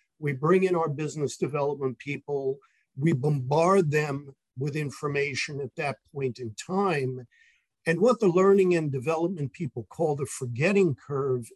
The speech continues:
is very, very steep in sales. I mean, this is, this research has been, uh, replicated numerous times,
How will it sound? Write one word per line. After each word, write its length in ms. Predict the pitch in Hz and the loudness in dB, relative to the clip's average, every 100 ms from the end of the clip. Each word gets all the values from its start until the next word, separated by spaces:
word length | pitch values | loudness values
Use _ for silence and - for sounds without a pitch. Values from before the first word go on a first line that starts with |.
| - | -6
is 200 | 156 127 | -4 -4
very, 480 | 143 143 196 185 151 | -4 2 6 6 4
very 300 | 143 147 123 | 0 -2 -2
steep 460 | - - 156 110 _ _ _ _ - | -4 -8 -10 -10 _ _ _ _ -6
in 140 | 127 | -4
sales. 580 | - 143 101 87 - 147 | -2 -6 -8 -12 -12 -8
I 40 | 127 | -4
mean, 160 | 139 | -4
this 220 | 151 165 160 | -2 -2 -4
is, 380 | 147 117 - - _ _ - | -6 -6 -6 -10 _ _ 0
this 300 | 170 - - | 2 2 2
research 600 | 156 170 - 165 131 - | 0 0 0 -2 -2 -2
has 180 | 139 120 | -4 -4
been, 420 | 156 147 131 135 | -2 -2 -2 -2
uh, 300 | 135 131 123 123 | -4 -4 -6 -4
replicated 760 | 156 160 151 - 143 131 127 117 - _ _ _ | -4 -4 -10 -4 -4 -2 -4 -6 -18 _ _ _
numerous 500 | 160 165 156 143 - | 0 0 0 -4 -4
times, 640 | - 185 208 170 151 - | -4 0 0 0 -2 -6